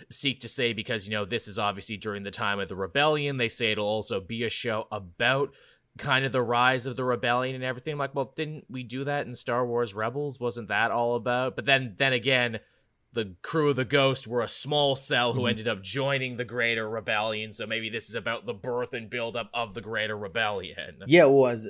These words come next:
Speaker 2: as well, Ca-, Cassian seems to be involved in the larger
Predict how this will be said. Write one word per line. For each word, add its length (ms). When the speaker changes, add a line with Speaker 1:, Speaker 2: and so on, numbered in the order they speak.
Speaker 2:
as 220
well, 200
Ca-, 400
Cassian 440
seems 280
to 80
be 340
involved 480
in 220
the 100
larger 600